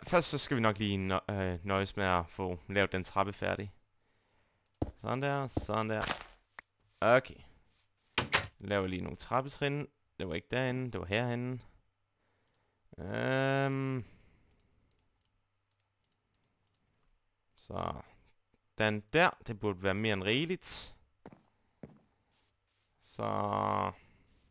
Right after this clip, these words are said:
Der, der, der, der. Hovsa. Øhm, fjern lige det der. Og det der. Og der. Så skal vi have fyldt det ud med det her sten.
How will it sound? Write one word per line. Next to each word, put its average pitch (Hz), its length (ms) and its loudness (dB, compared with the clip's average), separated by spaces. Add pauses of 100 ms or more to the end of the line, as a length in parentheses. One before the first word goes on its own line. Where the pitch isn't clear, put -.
(920)
Der, 123 200 0 (280)
der, 104 180 2 (840)
der, 104 160 2 (600)
der. 107 160 0 (760)
Hovsa. 139 260 4 (320)
Øhm, 127 800 4 (400)
fjern - 260 -10
lige - 140 -10
det - 100 -12
der. - 100 -8 (2250)
Og - 200 -10
det 113 140 0
der. 143 140 4 (380)
Og 117 480 2 (120)
der. 92 120 -2 (880)
Så - 60 -16
skal - 240 -14
vi 67 360 -10
have 90 200 -14 (1000)
fyldt 113 300 -4
det 120 60 2
ud 120 120 2
med 113 120 2
det 123 80 0
her 139 100 0
sten. 120 420 -2